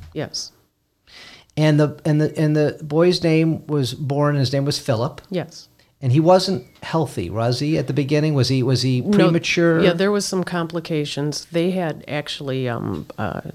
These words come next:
Speaker 1: induced her labor two weeks prior to the, um, to the due date. Um, it was a, it was a, a decision by a one-year intern. Her, her regular doctor was actually on vacation, and,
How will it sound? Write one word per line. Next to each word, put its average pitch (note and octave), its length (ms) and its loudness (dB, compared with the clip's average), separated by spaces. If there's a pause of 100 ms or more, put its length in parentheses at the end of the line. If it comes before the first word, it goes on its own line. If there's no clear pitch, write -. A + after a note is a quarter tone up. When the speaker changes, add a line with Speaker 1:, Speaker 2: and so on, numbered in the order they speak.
Speaker 1:
induced D#3+ 500 2
her D#3 140 -4
labor D3 340 0
two D#3+ 340 -2
weeks D#3 280 -2
prior D3+ 600 -2
to D3 680 -4
the, C3+ 320 -4
um, - 320 -10 (200)
to - 120 -10
the D3 80 -2
due D3+ 240 0
date. B2+ 380 -4 (580)
Um, B2 540 -4
it B2+ 80 -2
was C#3 160 -2
a, C3+ 200 -2
it A2+ 80 -6
was C3 200 -6
a, B2 160 -6
a - 340 -6
decision D3 540 -2
by C3+ 140 -2
a C3 60 -2
one-year D3 400 0
intern. C3 540 -2
Her, B2+ 320 -6
her C#3 160 -10
regular C#3+ 320 -4
doctor C3+ 340 -6
was C3+ 160 -6
actually C#3+ 380 -6
on C#3 140 -2
vacation, C3+ 680 -6 (920)
and, D3 420 0